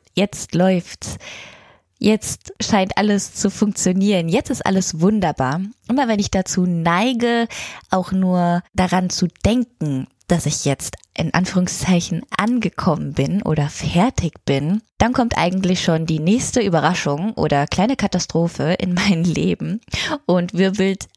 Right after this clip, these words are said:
alles wieder komplett auf und macht alles durcheinander. Früher war ich dann eben sauer. Ich war enttäuscht, wenn was nicht nach meinem Plan lief. Und irgendwie war ich auch frustriert, wenn ich's nicht zum Erfolg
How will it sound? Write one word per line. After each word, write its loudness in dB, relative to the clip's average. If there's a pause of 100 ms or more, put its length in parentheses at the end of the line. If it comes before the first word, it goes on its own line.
alles 0
wieder 0 (240)
komplett -2
auf -2
und 0
macht 0
alles 0
durcheinander. -2 (540)
Früher 2
war 2
ich -2
dann -2
eben -2
sauer. 0 (180)
Ich -6
war 2
enttäuscht, 0
wenn 0
was 0
nicht -2
nach 0
meinem 0
Plan 0
lief. -4
Und -2
irgendwie 0
war 2
ich -4
auch 0
frustriert, 0
wenn -2
ich's -4
nicht -2
zum -2
Erfolg 0